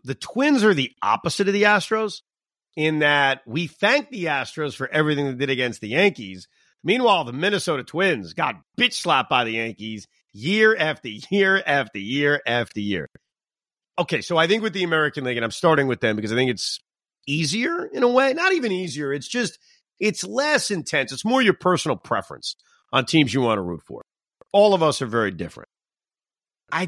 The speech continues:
think I'd rather see the Minnesota Twins go on a run. Why, you ask? I think it's because in nineteen ninety-one,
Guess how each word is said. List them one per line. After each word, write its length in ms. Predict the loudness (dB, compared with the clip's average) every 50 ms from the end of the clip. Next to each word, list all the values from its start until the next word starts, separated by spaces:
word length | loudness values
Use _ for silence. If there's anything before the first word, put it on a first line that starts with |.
| -6 _
think 240 | -8 -8 -8 -6 -2
I'd 160 | 0 0 0
rather 500 | 0 -2 -2 0 2 2 2 2 0 -2 -4
see 180 | -4 -4 -4 -2
the 100 | -2 0
Minnesota 520 | 0 0 0 0 0 0 0 0 0 0
Twins 320 | 0 0 2 2 2 2 2
go 180 | 2 2 2
on 80 | 2 2
a 40 | 2
run. 360 | 4 4 4 2 2 -2 -6 _ _ _ _ _ _ _ _ _ _ _ _ _ _ _ _ _ _ _ _ _ _ _ _ _ _ -20
Why, 720 | -14 -8 -4 -2 0 2 4 4 4 2 0 -2 -6 -10 -14 _
you 300 | -12 -10 -8 -4 -2 -2
ask? 460 | -2 0 0 -2 -4 -4 -8 -12 -16 -18 _ _ _ _ _ _ _ _ _ _ _ _ _ _ _ _ -6
I 80 | -6 -4
think 280 | 0 0 0 2 2
it's 180 | 0 -2 -2 -2
because 800 | -2 0 0 0 2 4 4 6 6 6 4 2 0 -2 -6 -8 -10 _ _ _ _ _ _ _ _ -4
in 260 | -2 -2 -2 -2 0
nineteen 560 | 0 0 0 0 -4 -6 -6 -2 -2 0 0
ninety-one, 800 | 0 0 0 -2 -4 -6 -6 -6 -4 -2 -2 -2 -4 -6 -10